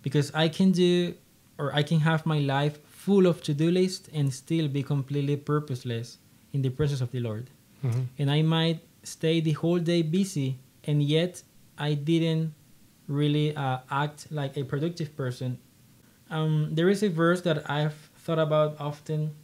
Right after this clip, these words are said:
Speaker 1: So John, the Gospel of John, chapter five, verse seventeen says, "My Father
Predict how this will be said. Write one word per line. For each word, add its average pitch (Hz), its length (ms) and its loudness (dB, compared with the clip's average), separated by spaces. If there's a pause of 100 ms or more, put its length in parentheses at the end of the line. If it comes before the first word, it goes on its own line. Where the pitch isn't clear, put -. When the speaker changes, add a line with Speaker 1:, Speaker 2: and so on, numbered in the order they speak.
(120)
Speaker 1:
So 147 380 -4 (120)
John, 170 460 0 (120)
the 143 120 -2
Gospel 143 320 -2
of 147 140 -2
John, 143 280 2
chapter 147 340 -2
five, 135 360 0
verse 131 500 -4 (280)
seventeen 131 840 2 (340)
says, - 560 -4 (920)
"My 147 160 4
Father 143 600 2